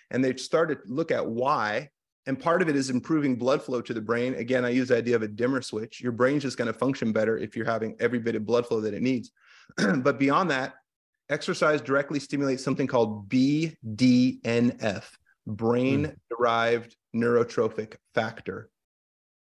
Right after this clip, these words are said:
Speaker 1: B D N F, and that's amazing. It plumps up the neural connections in areas of cognition, memory,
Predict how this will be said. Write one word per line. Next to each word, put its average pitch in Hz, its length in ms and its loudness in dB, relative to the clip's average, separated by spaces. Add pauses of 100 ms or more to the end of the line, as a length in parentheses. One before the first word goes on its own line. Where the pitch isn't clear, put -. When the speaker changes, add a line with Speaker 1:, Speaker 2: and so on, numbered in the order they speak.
(440)
Speaker 1:
B 147 140 4
D 143 200 2
N 127 140 2
F, 120 320 -2
and 127 100 0
that's 135 220 0
amazing. 143 400 0
It 123 180 -2
plumps 139 280 -2
up - 140 2
the 123 80 -4
neural 123 260 0
connections 127 720 -2 (180)
in 120 120 0
areas 120 360 4
of 104 100 -4
cognition, 120 680 -2
memory, 113 540 0